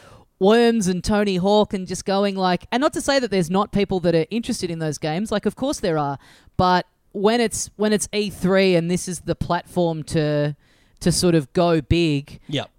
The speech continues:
Speaker 1: w-, you know, regardless of what your own hype levels are, and that is completely self-inflicted for sure, but when it's happening at this conference, like, at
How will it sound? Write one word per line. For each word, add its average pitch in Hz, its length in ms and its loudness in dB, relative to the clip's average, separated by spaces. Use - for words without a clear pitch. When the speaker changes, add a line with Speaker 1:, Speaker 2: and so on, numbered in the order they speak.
Speaker 1:
w-, 190 420 -10
you 214 60 0
know, 190 140 4
regardless 202 540 2
of 165 100 -4
what 175 140 2
your 170 140 2
own 156 480 0
hype 170 320 -2
levels 156 340 -2
are, 151 200 2
and 160 100 0
that 185 140 0
is 196 180 0
completely 147 720 -4
self-inflicted 160 920 -2
for - 100 -6
sure, 165 500 2
but 180 380 4
when 190 260 0
it's 196 180 -6
happening 165 680 -4
at 196 240 0
this - 340 -4
conference, 185 500 -2
like, 165 220 -6
at 175 160 -6